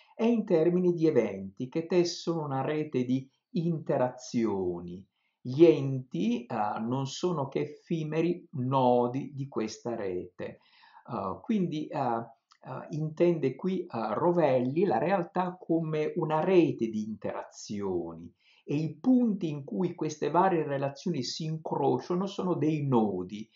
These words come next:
eh, e i nodi potremmo vedere i, gli enti finiti, le realtà finite. Potremmo anche parlare di, eh, eh, di a-,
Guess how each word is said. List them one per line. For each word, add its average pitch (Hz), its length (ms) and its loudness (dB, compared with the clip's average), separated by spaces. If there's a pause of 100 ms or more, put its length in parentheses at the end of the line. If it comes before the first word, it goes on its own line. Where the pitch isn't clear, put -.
(120)
eh, 120 300 -10 (180)
e 190 60 4
i 220 160 4
nodi 180 420 4
potremmo 160 440 -2
vedere 165 380 2
i, 170 380 -2
gli 135 240 -2
enti 147 460 -2
finiti, 139 580 -4
le 110 120 -4
realtà 117 440 0
finite. 139 800 -6 (180)
Potremmo 165 360 2
anche 175 280 2
parlare 147 540 0
di, 139 240 -6 (220)
eh, 113 1200 -2
eh, 120 120 0
di 135 160 -6
a-, - 300 4